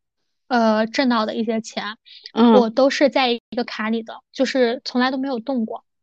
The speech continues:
Speaker 1: 可能我没有想好这笔钱要花在什么地方，
Speaker 2: 嗯。
Speaker 1: 但是就是我会看着，比如说你哪怕啊，你只是进账，比如说一百块钱，
Speaker 2: 嗯。
Speaker 1: 对吧？你就会感觉
Speaker 2: 嗯。
Speaker 1: 还蛮开心的。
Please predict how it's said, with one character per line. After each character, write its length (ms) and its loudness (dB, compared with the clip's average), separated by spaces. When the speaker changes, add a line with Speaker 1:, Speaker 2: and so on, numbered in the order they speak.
Speaker 1:
可 120 4
能 120 6
我 80 4
没 80 -2
有 80 0
想 220 -4
好 120 -2
这 120 0
笔 100 -2
钱 280 -8
要 120 -4
花 180 -2
在 120 0
什 80 -6
么 60 -2
地 160 -4
方， 160 -14
Speaker 2:
嗯。 80 4
Speaker 1:
但 120 6
是 300 2
就 140 2
是 240 4
我 220 4
会 140 2
看 240 -2
着， 120 0
比 100 -2
如 120 0
说 320 -2
你 100 -2
哪 180 -2
怕 240 -2
啊， 120 2
你 120 0
只 160 -2
是 140 -4
进 200 -6
账， 180 -2
比 80 -4
如 80 -2
说 140 -4
一 80 -4
百 140 -12
块 200 -18
钱， 220 -18
Speaker 2:
嗯。 240 2
Speaker 1:
对 80 0
吧？ 180 -4
你 80 0
就 80 6
会 120 6
感 160 0
觉 140 0
Speaker 2:
嗯。 80 -10
Speaker 1:
还 140 -10
蛮 160 -2
开 200 -6
心 180 -10
的。 180 -12